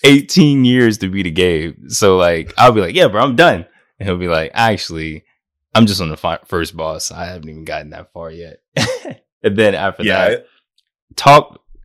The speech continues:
Speaker 1: find a good time to record, record, edit two and a half, most maybe three hours,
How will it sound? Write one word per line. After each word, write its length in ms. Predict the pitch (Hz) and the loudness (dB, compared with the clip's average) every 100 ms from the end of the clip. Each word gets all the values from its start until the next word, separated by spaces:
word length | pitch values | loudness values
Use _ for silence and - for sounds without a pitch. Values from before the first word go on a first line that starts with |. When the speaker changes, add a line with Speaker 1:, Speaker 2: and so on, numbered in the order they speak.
| - 98 | -16 -10
Speaker 1:
find 240 | - 147 175 | 2 4 6
a 80 | 131 | 4
good 120 | 123 | 2
time 200 | 127 107 | -2 -2
to 80 | 90 | -4
record, 420 | - 90 80 - _ _ | -8 -10 -10 -14 _ _
record, 480 | 92 - 113 95 - - _ - _ _ - | -8 0 0 0 -6 -20 _ -20 _ _ 0
edit 380 | 131 127 - _ _ _ _ _ | 4 2 -2 _ _ _ _ _
two 220 | - 92 | -4 -4
and 80 | 85 | -4
a 40 | |
half, 280 | 82 78 78 - | -6 -8 -10 -4
most 420 | 110 127 120 - _ - | 2 4 2 -4 _ -10
maybe 360 | 101 98 87 80 - | -6 -6 -6 -10 -6
three 240 | 98 92 | -4 -2
hours, 480 | 80 76 67 98 - | -4 -6 -12 -14 -16